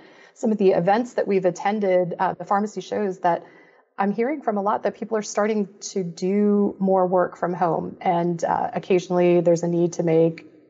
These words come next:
phone calls where the, you know, the pharmacist is working unusual hours and needs to interact,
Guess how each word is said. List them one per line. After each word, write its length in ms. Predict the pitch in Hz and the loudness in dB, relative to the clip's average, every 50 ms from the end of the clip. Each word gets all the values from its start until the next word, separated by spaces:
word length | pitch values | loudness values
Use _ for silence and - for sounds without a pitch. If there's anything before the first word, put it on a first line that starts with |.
| - - | -20 -8
phone 260 | - - 180 180 180 | -2 -2 0 0 0
calls 340 | 175 190 170 170 170 165 175 | 0 2 2 2 2 2 2
where 100 | 175 165 | 2 2
the, 120 | 180 175 - | 2 0 0
you 80 | 214 185 | 0 0
know, 60 | 160 | 0
the 60 | 160 165 | 0 0
pharmacist 400 | - 180 180 185 - 185 175 175 | 0 0 0 0 0 -2 -2 -2
is 100 | 170 170 | -4 -2
working 380 | 180 165 165 175 180 175 175 | -2 -2 0 0 -2 -4 -4
unusual 480 | - 170 170 165 170 170 165 170 175 - | -2 -2 0 0 0 2 2 2 2 2
hours 460 | - 180 175 175 175 175 175 170 175 | 2 2 2 2 2 2 0 0 -2
and 100 | 170 170 | -2 -4
needs 220 | 175 175 170 - | -4 -4 -6 -6
to 120 | - - - | -8 -8 -6
interact, 540 | 175 175 175 175 175 175 170 175 - - | -4 0 2 2 2 2 2 0 -4 -10